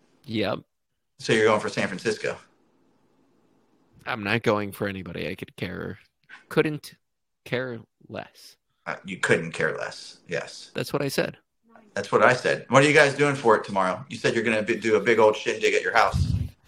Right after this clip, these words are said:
Speaker 2: Blowout.
Speaker 1: Probably be relaxing right here on this brand new couch that we picked up this weekend.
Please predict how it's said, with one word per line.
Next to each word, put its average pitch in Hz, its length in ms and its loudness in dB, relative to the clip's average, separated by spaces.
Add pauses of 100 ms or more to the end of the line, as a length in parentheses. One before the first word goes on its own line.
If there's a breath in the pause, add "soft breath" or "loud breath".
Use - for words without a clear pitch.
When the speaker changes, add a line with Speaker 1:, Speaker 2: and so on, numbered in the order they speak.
(320 loud breath)
Speaker 2:
Blowout. 113 720 6
Speaker 1:
Probably 190 440 2
be 180 280 2
relaxing 160 640 0
right 151 220 2
here 135 460 0
on 117 120 -2
this 120 160 -8
brand 131 340 -4
new 135 160 -2
couch 123 420 -4
that 117 140 0
we 113 140 -4 (560)
picked 123 240 -4
up 104 160 -6
this 110 200 -10
weekend. 104 340 -10